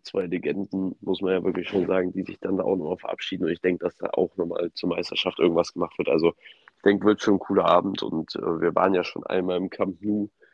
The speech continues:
Ähm, ach so, das Besonderste, glaub ich, an dem Spiel ist, dass es morgen das letzte Spiel im Camp Nou für mal mindestens zwei Jahre ist, wahrscheinlich.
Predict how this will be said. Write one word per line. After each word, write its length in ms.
Ähm, 320
ach 120
so, 280
das 160
Besonderste, 640
glaub 220
ich, 120
an 120
dem 160
Spiel 360
ist, 260
dass 100
es 160
morgen 240
das 160
letzte 240
Spiel 240
im 140
Camp 240
Nou 140
für 260
mal 160
mindestens 440
zwei 220
Jahre 380
ist, 180
wahrscheinlich. 560